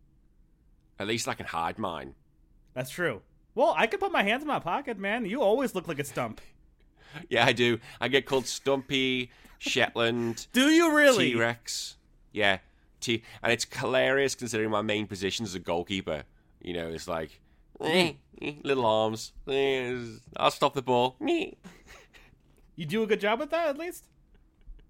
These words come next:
Speaker 1: When I play, yeah, I do, actually. I'm act-,
Speaker 2: Okay, good.
Speaker 1: as much as I take the piss, I'm actually a decent level at goalkeeping. Um, I'm actually a good goalie.
Speaker 2: I mean, if you're a big torso, at least there's something for the ball to get into.
Speaker 1: Exactly.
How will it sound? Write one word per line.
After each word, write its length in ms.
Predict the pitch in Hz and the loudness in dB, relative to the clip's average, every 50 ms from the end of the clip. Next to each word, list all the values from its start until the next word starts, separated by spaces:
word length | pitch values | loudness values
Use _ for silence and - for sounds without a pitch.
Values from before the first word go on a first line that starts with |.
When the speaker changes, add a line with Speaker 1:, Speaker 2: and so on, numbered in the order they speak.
| _ _ _ _ _ - - - - 143 | _ _ _ _ _ -20 -20 -18 -12 -2
Speaker 1:
When 160 | - 139 151 170 | 4 4 6 6
I 60 | 156 | 4
play, 260 | - - 135 139 131 | 4 6 6 6 6
yeah, 280 | 113 98 101 104 104 98 | 4 2 2 4 4 4
I 80 | 101 | 4
do, 160 | 104 104 101 | 4 4 2
actually. 440 | 101 101 87 - - 101 92 87 82 - _ _ - - | 2 2 0 -4 -6 -4 -4 -4 -6 -8 _ _ -6 -4
I'm 140 | - 101 | -2 0
act-, 120 | 113 104 151 | 0 0 0
Speaker 2:
Okay, 160 | 147 143 127 117 | -2 -4 -6 -10
good. 80 | 101 90 | -6 -2
Speaker 1:
as 140 | - 113 117 | 0 0 2
much 220 | 123 135 139 - | 4 2 2 2
as 100 | 143 131 | 0 2
I 100 | 147 143 | 2 2
take 160 | 131 - 131 127 | 2 2 -2 -2
the 60 | - | -2
piss, 320 | - - 139 131 110 - | 0 2 2 2 2 0
I'm 100 | 110 107 107 | 0 -2 -2
actually 300 | 98 98 - 117 113 110 | -2 -2 -4 -2 -2 -2
a 60 | 101 | -2
decent 360 | - 107 104 101 - - - | -2 -4 -6 -6 -6 -8 -4
level 300 | 95 95 90 90 95 98 98 | -2 -2 0 0 0 0 -2
at 80 | 90 | 0
goalkeeping. 580 | 87 98 92 92 - - 95 92 - - 90 82 _ _ _ _ _ _ _ - | 0 0 0 -2 -2 -4 -6 -6 -6 -10 -12 -12 _ _ _ _ _ _ _ -8
Um, 600 | - 92 95 92 90 87 87 87 87 87 85 80 - _ _ _ | -4 -2 0 0 0 0 0 -2 -4 -6 -8 -10 -14 _ _ _
I'm 120 | - - 95 | -10 -6 -6
actually 280 | 95 95 92 101 95 | -6 -6 -4 -4 -4
a 40 | 87 | -4
good 240 | 82 - 92 85 - | -4 -4 -6 -6 -4
goalie. 380 | - 85 82 80 82 82 82 78 _ _ _ _ _ _ _ _ _ _ _ - | -4 -4 -2 -2 -4 -6 -6 -8 _ _ _ _ _ _ _ _ _ _ _ -6
Speaker 2:
I 80 | - 180 | -4 -2
mean, 140 | 190 196 202 | 0 0 0
if 120 | 196 196 214 | 0 2 2
you're 140 | 202 202 | 2 2
a 60 | 196 165 | 2 2
big 240 | 175 202 190 - | 0 -2 -2 -2
torso, 480 | - - 190 180 180 160 - 180 151 147 | -6 -4 -2 -2 -2 -2 -2 0 0 0
at 60 | 143 | 0
least 140 | 160 175 147 | -2 -4 -4
there's 100 | 170 156 | -6 -6
something 380 | - 180 165 156 - 131 135 135 | -4 -4 -4 -4 -4 -6 -6 -6
for 140 | 135 151 135 | -8 -8 -10
the 80 | 127 | -8
ball 220 | 123 135 135 127 120 | -6 -4 -4 -4 -6
to 60 | 117 | -6
get 180 | 117 127 123 120 | -8 -8 -8 -8
into. 340 | 117 110 - 113 107 110 - _ _ _ _ _ _ _ _ _ _ _ _ _ _ - | -10 -12 -12 -14 -14 -14 -16 _ _ _ _ _ _ _ _ _ _ _ _ _ _ -14
Speaker 1:
Exactly. 640 | 95 90 90 85 87 78 78 - - 87 85 80 73 | -10 -8 -4 0 2 2 0 0 -4 -10 -10 -10 -10